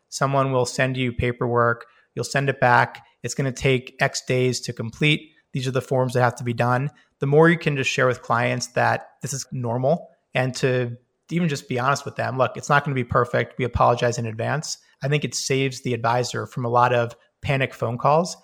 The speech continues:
and buys them a little bit more time to focus on convincing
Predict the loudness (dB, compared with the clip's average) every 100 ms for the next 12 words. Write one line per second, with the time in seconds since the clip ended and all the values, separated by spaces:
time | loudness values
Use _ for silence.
0 | _ -8 2 4 4 2 -2 -2 -2 -4
1 | -4 -4 -2 -2 -4 -8 -6 -6 -4 -4
2 | 0 0 0 -4 _ _ -6 0 0 0
3 | 0 0 0